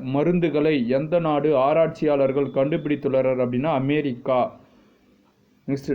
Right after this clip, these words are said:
நேபாள கம்யூனிஸ்ட் நாடாளுமன்ற தலைவராக தேர்வு செய்யப்பட்டவர் யார் அப்படின்னா, கில்ராஜ் ரெக்மி. நேபாள கம்யூனிஸ்ட் நாடக-,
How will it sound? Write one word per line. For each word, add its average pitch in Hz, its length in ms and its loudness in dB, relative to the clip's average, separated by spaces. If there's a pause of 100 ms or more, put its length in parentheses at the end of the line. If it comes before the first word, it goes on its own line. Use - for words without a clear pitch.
நேபாள 185 420 2 (140)
கம்யூனிஸ்ட் 170 500 0 (560)
நாடாளுமன்ற 160 720 2 (160)
தலைவராக 139 560 2 (140)
தேர்வு 165 340 2
செய்யப்பட்டவர் 139 760 0 (120)
யார் 143 200 2
அப்படின்னா, 143 220 -2 (160)
கில்ராஜ் 175 1120 -2 (480)
ரெக்மி. 147 640 -2 (1400)
நேபாள 156 580 2 (160)
கம்யூனிஸ்ட் 165 480 0 (140)
நாடக-, 156 360 0